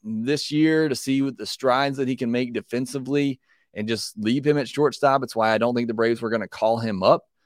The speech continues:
even if they were gonna bring him up to be the D H, because he needs those reps defensively. But if, if Arcia does, you know, end up being the long-term solution, you know, Braves have him locked up for at least three more years. Let's say he's even the,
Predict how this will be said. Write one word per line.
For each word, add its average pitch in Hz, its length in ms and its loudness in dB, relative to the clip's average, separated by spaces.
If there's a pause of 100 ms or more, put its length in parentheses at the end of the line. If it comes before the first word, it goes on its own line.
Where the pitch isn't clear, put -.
(440)
even 123 220 0
if 117 80 -4
they 123 100 2
were 120 100 2
gonna 117 160 0
bring 117 160 0
him 117 80 0
up 107 120 -2
to 104 80 -8
be 98 240 -2
the 151 120 0
D 156 220 4
H, 170 280 2
because 110 280 -6
he 123 100 -2
needs 120 300 -2
those 131 240 2
reps 107 320 0
defensively. 139 880 -6 (500)
But 151 220 6
if, 170 80 4 (140)
if 135 100 -4
Arcia 170 460 4
does, 151 480 4 (280)
you 147 140 -6
know, 123 220 -2 (440)
end 151 200 0
up 147 220 2
being 160 280 0
the 151 100 0
long-term 135 640 -2
solution, 117 640 -2
you 98 120 -14
know, 95 80 -10
Braves 113 260 -2
have 131 140 4
him 131 120 -2
locked 131 280 0
up 143 160 0
for 131 160 4
at 120 60 2
least 135 260 0
three 139 180 0
more 139 180 2
years. 135 320 2
Let's 117 200 -4
say 131 160 2
he's 131 200 -4
even 139 220 -2
the, 135 220 -2